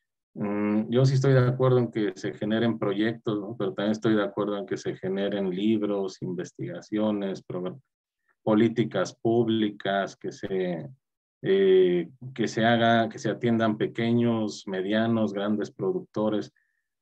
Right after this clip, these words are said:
Mm, realmente, eh, tenemos, eh, <laughs> perdón, ¿no? por, por la insistencia, pero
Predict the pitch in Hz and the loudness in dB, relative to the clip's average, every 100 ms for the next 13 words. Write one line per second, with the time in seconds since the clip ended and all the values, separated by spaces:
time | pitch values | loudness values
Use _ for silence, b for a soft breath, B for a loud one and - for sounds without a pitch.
0 | _ - 101 104 110 117 131 131 135 135 | _ -8 -4 -4 -4 0 6 8 8 6
1 | 135 135 131 127 - 127 107 95 92 - | 4 6 6 4 0 -8 -6 -4 -6 -10
2 | - 110 123 135 135 - 113 95 92 - | -4 0 4 4 2 -2 -6 -6 -6 -10
3 | - 104 95 113 120 110 110 104 - - | -10 -6 -2 0 0 -2 -4 -6 -8 -12
4 | - 101 95 98 - 90 110 120 127 107 | -10 -6 -6 -6 -8 -10 -4 -4 -2 -4
5 | 101 85 - | -4 -4 -10